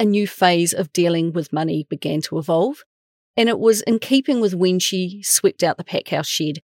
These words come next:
She kept spending all her money as soon as she got it, only now the amounts of her financial commitments were a lot bigger. Thinking back, she thinks she had a savings account at the bank, but there was no concept of paying yourself first.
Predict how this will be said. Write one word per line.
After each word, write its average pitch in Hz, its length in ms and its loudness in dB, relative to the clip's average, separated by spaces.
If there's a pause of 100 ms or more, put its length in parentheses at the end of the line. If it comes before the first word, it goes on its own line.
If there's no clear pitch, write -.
She - 180 -2
kept - 240 -2
spending 208 560 2
all 185 200 4
her 185 120 0
money 170 500 0 (120)
as 190 100 0
soon 165 240 0
as 160 60 -2
she 165 160 -6
got 147 260 -2
it, - 260 -6
only 180 300 2
now 180 480 2
the 175 180 0
amounts 175 420 0
of 220 100 -8
her 240 100 -6
financial 190 460 -4
commitments 165 560 -4
were 165 120 -2
a 170 40 0
lot 160 360 -2 (140)
bigger. 170 340 0 (520)
Thinking 302 400 2
back, 190 440 4
she - 180 -6
thinks 196 380 0
she 214 140 -6
had 185 180 -2
a - 40 -2
savings 170 460 0
account 190 360 -2
at - 80 -10
the 170 80 -8
bank, 185 360 -4 (240)
but - 100 -6
there 285 80 0
was 277 140 0
no 285 180 2
concept - 720 -2
of - 160 -10
paying 165 280 -2
yourself 156 320 -2
first. - 580 -6